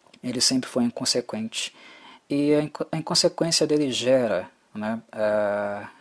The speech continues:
muitos problemas e tragédias irreversíveis.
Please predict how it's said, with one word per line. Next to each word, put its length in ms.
muitos 340
problemas 640
e 360
tragédias 680
irreversíveis. 1080